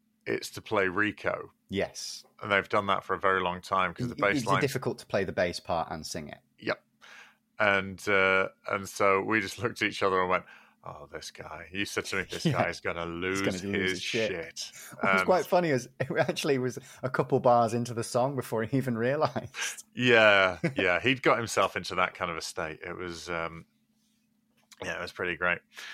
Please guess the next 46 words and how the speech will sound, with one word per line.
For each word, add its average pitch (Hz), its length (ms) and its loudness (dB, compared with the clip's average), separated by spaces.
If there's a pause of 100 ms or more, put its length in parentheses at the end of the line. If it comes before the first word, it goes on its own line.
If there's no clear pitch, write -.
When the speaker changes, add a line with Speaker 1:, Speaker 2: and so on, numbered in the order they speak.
(240)
Speaker 2:
You 110 60 8
know 110 200 8
Speaker 1:
Um, 226 60 6
Speaker 2:
what 226 100 6
I 196 40 6
w-, 196 240 2
I 170 60 6
will 196 220 2
say 170 180 -2
for, 160 120 -2
like, 143 160 2
the - 60 -2
crowd 139 520 0
and 110 160 -2
the 113 60 -2
general 117 300 0
vibe 110 420 2
on 104 120 0
the 95 80 -4
day, 92 420 0 (360)
man, 131 260 2
Speaker 1:
Mm-hmm. 98 140 -6
Speaker 2:
it 131 120 -2
was 135 140 -2
such, - 640 0 (1080)
people 220 280 2
were 208 80 6
having 156 400 2
fun. 104 460 0
Like, 90 180 -4
it - 60 -4
was 131 140 -8
such 175 240 0
a 165 40 -6
happy 131 540 -4
vibe. 110 480 0
There 104 140 0
was 107 160 -4
Speaker 1:
Oh, 110 240 6
Speaker 2:
no, - 20 2
Speaker 1:
yeah. 113 140 2
Speaker 2:
like, 101 480 -2 (440)
I 113 80 2
don't 123 120 2
know, 113 280 2 (720)
very, 165 360 0